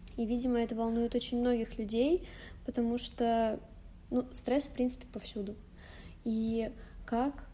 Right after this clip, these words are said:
вообще можно разобраться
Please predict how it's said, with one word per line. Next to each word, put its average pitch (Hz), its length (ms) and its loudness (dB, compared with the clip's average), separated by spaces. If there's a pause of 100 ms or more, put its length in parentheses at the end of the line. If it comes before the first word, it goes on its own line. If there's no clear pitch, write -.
вообще 220 600 0 (300)
можно 220 420 0
разобраться 214 800 -2